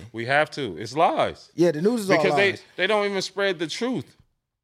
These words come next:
Speaker 1: You know, they don't spread the truth about shit. They rather just, "Hey, such and such got into this, and here go the video." And it, and then it's not even like that. You ain't even got the full video. Y'all, y'all painting a narrative, putting it out there.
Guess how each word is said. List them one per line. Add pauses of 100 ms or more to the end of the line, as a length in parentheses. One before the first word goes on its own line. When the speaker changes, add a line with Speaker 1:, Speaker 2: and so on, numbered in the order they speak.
(160)
Speaker 1:
You
know,
they
don't
spread
the
truth
about
shit.
They
rather
just, (680)
"Hey,
such
and
such (280)
got
into
this, (380)
and (720)
here
go
the
video." (380)
And
it, (220)
and
then
it's
not
even
like
that.
You
ain't
even
got
the
full
video.
Y'all, (320)
y'all (160)
painting
a
narrative,
putting
it
out
there.